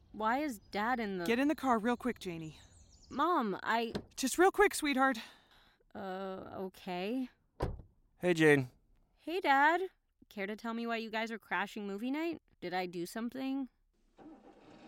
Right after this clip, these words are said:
Speaker 1: Wait, where are we going? I left my backpack.
Speaker 2: We're actually grabbing ice cream. Your dad's idea.
Speaker 1: Ice cream? I'm not five.
Speaker 3: Real quick, and then we'll bring you right back.
Speaker 1: Where's Charlie?
Speaker 2: He's next door with Thomas and his mom. Charlie is fine.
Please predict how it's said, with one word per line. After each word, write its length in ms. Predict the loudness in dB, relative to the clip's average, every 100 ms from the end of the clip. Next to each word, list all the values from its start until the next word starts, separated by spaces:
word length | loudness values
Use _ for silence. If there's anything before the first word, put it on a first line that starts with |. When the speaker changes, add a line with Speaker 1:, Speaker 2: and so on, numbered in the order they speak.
| -20 -20 -20 -20 -6
Speaker 1:
Wait, 240 | -2 -2 -4
where 240 | 0 2 2
are 40 |
we 100 | 2
going? 420 | 2 2 0 -4 -6 -2
I 120 | 0
left 180 | 2 0
my 100 | 0
backpack. 420 | 0 0 -2 2
Speaker 2:
We're 100 | 4 6 6
actually 220 | 4 2
grabbing 340 | 6 6 6 4
ice 200 | 2 0
cream. 320 | -8 -8 -12 -14 -16 -18 _ -12 -2
Your 100 | 4
dad's 300 | 8 6 4
idea. 380 | -6 -8 -14 -18 _ _ _
Speaker 1:
Ice 300 | -4 -2 -6
cream? 340 | -8 -4 -4 -4 -6 -10 _ _ -2
I'm 180 | 2 2
not 220 | 2 -2
five. 800 | -8 -8 -4 0 0 -2 -6 -16 _ _ 0
Speaker 3:
Real 140 | 4
quick, 220 | 8 6 6 -2
and 180 | 4 6
then 120 | 8
we'll 80 | 6
bring 160 | 6 6
you 60 |
right 140 | 8 8
back. 200 | 4 2 _ -6
Speaker 1:
Where's 280 | -4 -4
Charlie? 520 | -4 -2 -2 -4 -6 -8 _ -6
Speaker 2:
He's 200 | -2 0
next 180 | 0
door 200 | 0 0
with 140 | 0 -2
Thomas 420 | -2 0 -2 -6
and 120 | -8
his 180 | -8 -8
mom. 260 | -10 -12 -14 -20 _ _ _ _ _ -12
Charlie 340 | -2 0 0
is 100 | -4
fine. 320 | -8 -10 -12